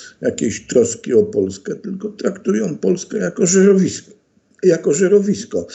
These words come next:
I to się niestety udziela nie tylko tym z polskojęzycznej wspólnoty rozbójniczej, ale innym też. Pan Andrzej Korczyński.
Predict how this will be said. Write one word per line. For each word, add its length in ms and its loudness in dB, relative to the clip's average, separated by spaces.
I 100 -10
to 140 6
się 160 0
niestety 540 -4
udziela 720 0
nie 280 -2
tylko 400 -2
tym 280 -6
z 80 -12
polskojęzycznej 1300 0
wspólnoty 580 -4
rozbójniczej, 760 0
ale 220 6
innym 500 2
też. 400 -10
Pan 220 0
Andrzej 480 0
Korczyński. 880 -2